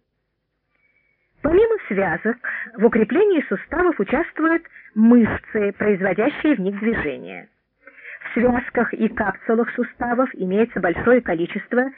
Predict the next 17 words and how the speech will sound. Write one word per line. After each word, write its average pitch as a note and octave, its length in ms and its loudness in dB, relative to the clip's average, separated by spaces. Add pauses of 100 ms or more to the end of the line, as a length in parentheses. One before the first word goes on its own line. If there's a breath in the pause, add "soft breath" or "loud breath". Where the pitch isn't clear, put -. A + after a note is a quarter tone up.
(200)
чувствительных G#3+ 760 0
нервных G#3+ 480 2
окончаний, B3 800 -4 (460 soft breath)
воспринимающих G#3 920 2
раздражение, G3 1000 -2 (440 loud breath)
вызванное D4+ 680 2
изменением A#3+ 600 2
натяжения G3 720 0
связок E3 480 -2
и F3+ 60 -2
капсулы C4 680 -2 (300 soft breath)
при A3+ 160 4
движении G#3+ 640 2
в - 80 -12
суставах. C#3+ 800 -6 (500 loud breath)
Мышечно-суставное A3+ 1500 2
чувство. - 580 -12